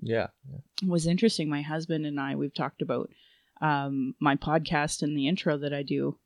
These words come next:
Speaker 2: And he's, he's said to me, "Well, have you ever considered, uh, just taping it one time and then we'll just replay it?"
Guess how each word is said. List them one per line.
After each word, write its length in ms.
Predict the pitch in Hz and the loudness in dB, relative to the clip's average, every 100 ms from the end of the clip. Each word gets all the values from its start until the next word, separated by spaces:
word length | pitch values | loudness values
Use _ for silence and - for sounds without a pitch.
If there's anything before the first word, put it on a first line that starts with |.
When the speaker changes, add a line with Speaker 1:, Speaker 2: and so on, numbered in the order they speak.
| _ - | _ -2
Speaker 2:
And 400 | 151 143 143 147 - _ | 0 0 -4 -6 -12 _
he's, 280 | - 160 - | -2 0 0
he's 300 | 147 165 147 - | 2 2 0 -6
said 320 | - - 151 | -4 0 0
to 80 | - | 0
me, 100 | 151 | -2
"Well, 240 | 143 143 143 _ _ _ | 0 -2 -6 _ _ _
have 100 | 170 | 4
you 60 | 185 | 6
ever 120 | 320 | 8
considered, 640 | 285 214 180 190 190 160 147 | 8 8 6 4 2 0 2
uh, 180 | 143 | 2
just 320 | 139 156 - - | 2 -2 -4 -2
taping 360 | 151 160 165 | -2 0 -4
it 100 | 156 | -4
one 180 | - 156 | -4 -4
time 380 | - 151 180 196 | -4 -6 -4 -6
and 140 | 147 | -6
then 280 | 139 135 139 | -6 -6 -4
we'll 120 | 147 | -2
just 220 | 156 147 151 | -2 -4 -6
replay 400 | 139 - 151 165 | -8 -4 0 2
it?" 120 | 226 | 0